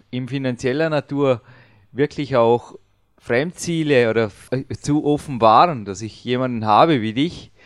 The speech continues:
der einfach sagt, „Moment, ja, das brauchst du, da solltest du hin.“ Ich denke, das ist absolut wichtig.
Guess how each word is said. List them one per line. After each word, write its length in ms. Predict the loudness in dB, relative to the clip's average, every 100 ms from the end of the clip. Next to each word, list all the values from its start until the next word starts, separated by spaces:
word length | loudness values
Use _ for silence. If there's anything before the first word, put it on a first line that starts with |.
| -20 _
der 120 | -2 -2
einfach 160 | -2
sagt, 360 | -2 0 0 -2
„Moment, 400 | -4 -4 -4 -2
ja, 340 | 2 2 0 -8 _ -14
das 300 | -2 0 0
brauchst 500 | -4 0 2 0 -4 -4
du, 220 | -4 -6 _ _ _ _
da 220 | 2 2
solltest 460 | 2 -2 -2 -10 -6
du 80 | -6
hin.“ 240 | -4 -8
Ich 160 | -10 -6
denke, 280 | -6 -6
das 220 | -4 -4 -4
ist 160 | -4
absolut 480 | -2 -2 -2 -6 -6
wichtig. 400 | -8 -10 -12 -14